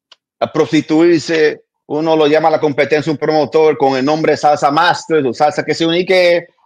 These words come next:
y le pagan un par de pesos más y se van, y no, y no respetaron el, el, el proceso o, o el concepto, y eso fue lo que pasó. Yo lo dije en el libro,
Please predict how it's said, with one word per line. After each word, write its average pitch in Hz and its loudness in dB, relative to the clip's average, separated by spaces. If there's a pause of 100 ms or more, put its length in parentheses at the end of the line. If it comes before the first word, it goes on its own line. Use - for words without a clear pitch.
(140)
y 113 -6
le 117 0
pagan 143 0
un 156 -4
par 170 0
de 170 2
pesos 190 -2
más 190 -2
y - -4
se 208 -2
van, 170 -2 (260)
y 127 -4
no, 139 -2
y 135 -2
no 143 0
respetaron 170 0
el, - -4 (120)
el, 156 -4
el 156 0 (240)
proceso 170 0
o, 131 0
o 131 2
el 123 0
concepto, 143 0
y 135 -4
eso 156 -6
fue 180 -4
lo 202 -4
que 247 -10
pasó. 240 -10 (360)
Yo 151 0
lo 180 4
dije 208 4
en 214 0
el 185 -2
libro, 160 -2